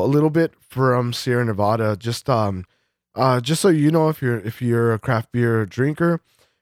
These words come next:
uh, you're typically, um, inclined to think of Sierra Nevada as, um, hops, just like fucking hoppy pale ales and India pale ales.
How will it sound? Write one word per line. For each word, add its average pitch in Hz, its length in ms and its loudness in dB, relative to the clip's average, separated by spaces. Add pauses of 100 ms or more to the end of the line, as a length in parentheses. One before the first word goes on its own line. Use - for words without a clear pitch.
(100)
uh, 101 240 2
you're 117 180 2
typically, 208 960 -2
um, 113 420 0
inclined 123 540 -2
to 131 100 -4
think 120 280 -4
of 117 120 -4
Sierra 117 260 0
Nevada 110 600 -2 (580)
as, 98 840 -2
um, 90 560 -4 (240)
hops, - 520 -4
just 95 240 -6
like 98 220 -2
fucking 101 500 -4 (580)
hoppy 113 520 0
pale 123 500 -2
ales 120 560 -2
and 98 180 -4
India 110 280 -4
pale 113 360 0
ales. 113 400 -2